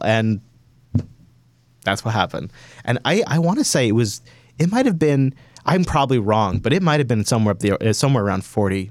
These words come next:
forty Bitcoins that got stolen. It was, it was a lot of Bitcoin.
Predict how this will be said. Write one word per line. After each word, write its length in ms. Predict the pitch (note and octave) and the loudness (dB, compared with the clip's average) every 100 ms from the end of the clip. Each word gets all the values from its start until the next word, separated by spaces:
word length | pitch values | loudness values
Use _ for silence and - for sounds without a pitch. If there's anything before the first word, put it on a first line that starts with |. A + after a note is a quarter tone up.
| - | -10
forty 300 | - G#2 G2 | -2 -2 -2
Bitcoins 580 | F2 - D2 F2+ - - | -6 -8 -12 -12 -16 -6
that 80 | G2+ | -2
got 160 | G2+ - | -2 0
stolen. 340 | F#2+ C2+ C2+ - - - - | -2 -2 -6 -10 -12 -10 0
It 60 | |
was, 200 | C#3 C#3 - | 2 2 2
it 60 | |
was 120 | D3+ C3 | 2 4
a 40 | |
lot 300 | A2+ A#2 G2+ | 4 4 4
of 60 | F#2+ | 0
Bitcoin. 400 | F#2 - C2 | -6 -6 -8